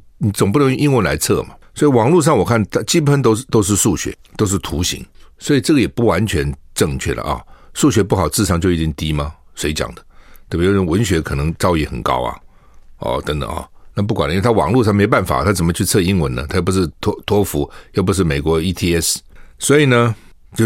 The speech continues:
我，有时候我自己没，没有时间，没有事情也去测，测自己能力到底怎么测，测，测，测，做完以后，他就说了：“你要我真的给你评分吗？你就要收，你要付钱。”我从来不付的哈。那付了，他就给你算进去了。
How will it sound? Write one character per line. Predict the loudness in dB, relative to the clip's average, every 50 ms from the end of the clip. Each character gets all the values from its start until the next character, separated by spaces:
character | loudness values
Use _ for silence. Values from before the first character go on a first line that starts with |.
| -2 -2 -4
我， | -6 -4 -2
有 | 0 0
时 | 0 2 2
候 | 2
我 | 2
自 | 2 2 0
己 | 0 0
没， | 0 0 0 0 0 -2 -8 -18 -20 -10
没 | -6 -2 0 2 2
有 | 2
时 | 2 0 0 -2
间， | -2 -2 -2
没 | -2 0 2
有 | 2 2 2
事 | 2 0 -2
情 | -2 -2 -2
也 | -2
去 | -2 -2 -4 -4 -4
测， | -2 0 0 0 0
测 | -2 -4 -2 -2 -2
自 | 0 0 0
己 | 0
能 | 0 0 0 0
力 | 0
到 | 0 0
底 | -2 -2
怎 | -4
么 | -6 -6
测， | -4 -4 -4
测， | -2 -2 -2
测， | -2 -2 0
测， | 0 0 0 0 -2 -8 -20 -20 -20 -20 -4 0
做 | 2 4
完 | 4 4 4
以 | 4
后， | 4 4 2 2 0 -4 -10 -8
他 | -4 -2
就 | -2 -2
说 | 0 0 0 0
了 | -2 -4 -6 -10 _ _ _ _ -6 -2
：“你 | 0
要 | 2 4
我 | 4 4 2
真 | 2 2 2
的 | 2
给 | 0 0
你 | 0 -2
评 | -2 -2 -2 -2 0
分 | 0 0 0
吗？ | 0 0 -2 -4 -6 -10
你 | -10 -6
就 | -4 -4
要 | -4 -4 -6 -10
收， | -10 -4 -2 -2 -2 -2 -4 -6
你 | -4 -2
要 | -2 -2
付 | -2 -2 -4
钱。” | -4 -6 -8 -10 -12 -16 -20 -20 -14 -10 -6
我 | -4
从 | -2 0 0
来 | 0
不 | 0 -2 -2
付 | -2 -4 -4 -6
的 | -8 -8
哈。 | -8 -6 -6 -6 -8 -12 -20 -20 -20 -20 -8 -4
那 | 0 2 2 2 0 -2
付 | -2 0 2 4 4
了， | 4 2 0 -2 -10 -20 -8 -2
他 | 0 0
就 | 2 2
给 | 2 0
你 | 0
算 | 0 0 -2 -2
进 | 0 -2 -4 -4
去 | -6 -8
了。 | -10 -10 -12